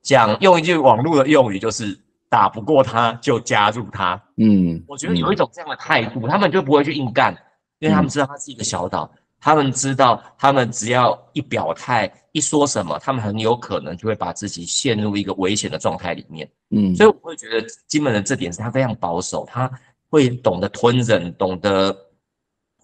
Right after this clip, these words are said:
Speaker 1: 息事宁人，呃，很多啦，都不管了哈，这跟台湾本岛的一个态度是不大一样的。
Speaker 2: 嗯。嗯，就是面对所谓的强权，面对强权的求生的方式、生存的方式，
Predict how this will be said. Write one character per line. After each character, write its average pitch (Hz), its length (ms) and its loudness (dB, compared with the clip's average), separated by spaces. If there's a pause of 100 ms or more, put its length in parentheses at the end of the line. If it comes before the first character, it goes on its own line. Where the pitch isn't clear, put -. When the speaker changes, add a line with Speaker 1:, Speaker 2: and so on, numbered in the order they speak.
(200)
Speaker 1:
息 - 200 -8
事 143 220 0
宁 104 240 -2
人， 98 220 0
呃， 107 220 -2
很 104 180 -2
多 143 120 4
啦， 131 300 2
都 143 80 0
不 139 140 -4
管 107 180 2
了 80 100 -4
哈， 90 200 0
这 156 100 -4
跟 156 140 6
台 95 120 6
湾 123 140 2
本 - 180 -10 (120)
岛 - 280 -12 (440)
的 - 80 -14
一 120 100 -8
个 104 80 -6
态 104 260 -2
度 95 160 -6
是 90 120 -10
不 - 120 -14
大 120 220 2
一 73 140 -6
样 - 260 -10
的。 - 140 -20
Speaker 2:
嗯。 95 220 2
嗯， 95 100 -10 (260)
就 143 100 6
是 147 160 8
面 156 300 8
对 123 460 8
所 95 220 0
谓 120 200 6
的 101 100 0
强 92 360 -4
权， 90 260 -4
面 107 420 0
对 98 500 2
强 90 280 -6
权 90 320 -4
的 85 260 -2
求 87 300 -4
生 143 220 4
的 117 100 2
方 104 240 -2
式、 107 180 -4
生 113 220 -2
存 85 140 -6
的 87 80 -2
方 95 200 -2
式， 101 320 -4